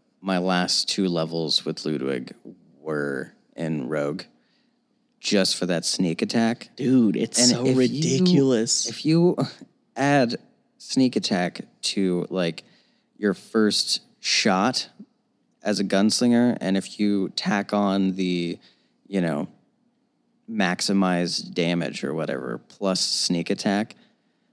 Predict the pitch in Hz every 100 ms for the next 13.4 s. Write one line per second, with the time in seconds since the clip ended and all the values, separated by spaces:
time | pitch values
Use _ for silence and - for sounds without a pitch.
0 | _ _ - 113 73 170 - 131 151 151
1 | 123 113 143 139 92 92 139 82 - -
2 | _ 127 147 160 123 110 123 143 139 -
3 | 110 - 117 113 117 127 - - 127 120
4 | 110 104 98 82 92 90 98 92 - -
5 | - 110 98 101 - _ _ _ _ 127
6 | 131 131 127 117 110 104 107 104 - 101
7 | 87 76 76 92 - _ _ _ _ _
8 | _ 117 127 131 - 120 110 110 - 110
9 | 107 95 95 92 98 - _ _ _ -
10 | - 117 113 120 127 127 123 - 123 139
11 | - - _ _ _ - 165 117 101 120
12 | 117 127 117 117 117 120 170 131 110 104
13 | 107 - 170